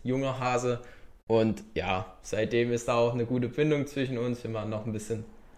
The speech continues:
ähm, nebenbei ein paar Dinge zusammen und ja, deswegen ist da eine gute Gruppendynamik und Gruppenkonstellation hervorgegeben.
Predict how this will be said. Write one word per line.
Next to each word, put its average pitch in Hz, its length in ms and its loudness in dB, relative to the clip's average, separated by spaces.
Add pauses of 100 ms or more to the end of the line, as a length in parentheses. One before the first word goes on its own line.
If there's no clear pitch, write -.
(460)
ähm, 110 300 2
nebenbei 117 440 4
ein 127 80 2
paar 131 140 2
Dinge 123 280 2
zusammen 110 600 0
und 101 240 -6
ja, 65 300 -8 (360)
deswegen 110 540 2 (1040)
ist 139 180 -4
da 147 60 4
eine 120 180 4
gute 135 540 4
Gruppendynamik 131 1120 0
und 117 140 -4
Gruppenkonstellation 120 1400 -2 (420)
hervorgegeben. 104 720 0